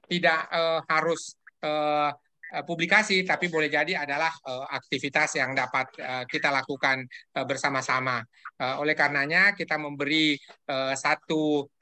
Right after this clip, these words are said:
eh, apa, first round, eh, apa, eh, batas pertama tanggal lima belas, eh, ini, lima belas Agustus. Mudah-mudahan sudah ada dari situ. Eh, termasuk adalah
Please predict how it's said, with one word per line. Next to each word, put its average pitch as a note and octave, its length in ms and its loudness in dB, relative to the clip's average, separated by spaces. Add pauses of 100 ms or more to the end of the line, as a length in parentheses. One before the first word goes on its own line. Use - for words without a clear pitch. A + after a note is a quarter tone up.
(140)
eh, C3+ 360 0 (280)
apa, F3+ 320 -2
first F3+ 320 2
round, F3+ 400 4 (240)
eh, C3+ 440 -2 (280)
apa, E3+ 400 -4
eh, C3+ 720 -8
batas C#3 320 -4
pertama D#3 560 -2
tanggal C#3 240 -2
lima C3+ 240 -6
belas, D3 320 -2 (160)
eh, B2+ 400 -4 (240)
ini, D3 320 -4
lima C#3+ 240 -6
belas C#3+ 240 -2
Agustus. D#3 480 -2 (320)
Mudah-mudahan D3+ 480 -2
sudah D3 320 -6
ada D3+ 320 2
dari C#3+ 320 0
situ. G#3 480 -2 (320)
Eh, D3+ 400 2 (560)
termasuk E3+ 720 2
adalah E3 560 0